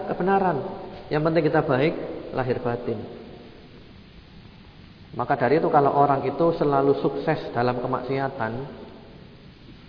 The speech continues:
jangan bahagia, jangan bangga. Hati-hati. Ini jalan tol menuju,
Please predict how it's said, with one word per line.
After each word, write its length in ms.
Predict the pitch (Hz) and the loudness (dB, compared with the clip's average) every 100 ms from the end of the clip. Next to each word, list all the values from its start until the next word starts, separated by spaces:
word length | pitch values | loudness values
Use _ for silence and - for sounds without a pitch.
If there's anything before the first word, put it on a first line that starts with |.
| - - - - - - - | -20 -20 -20 -20 -20 -12 -8
jangan 240 | 135 143 127 | -4 -4 -2
bahagia, 580 | 113 131 127 127 107 98 - | -2 -2 -4 -8 -8 -8 -12
jangan 240 | 123 127 | -8 -6
bangga. 460 | 117 117 117 110 104 - - | -6 -6 -6 -8 -10 -14 -12
Hati-hati. 640 | 147 160 160 160 - 156 170 - - - - - - - - - - | -10 -8 -6 -8 -6 -6 -6 -12 -18 -18 -20 -20 -20 -20 -20 -20 -12
Ini 120 | 143 151 | -4 -2
jalan 400 | 135 123 123 127 | 2 2 2 4
tol 160 | 139 135 | 4 4
menuju, 380 | 127 127 139 | 0 2 4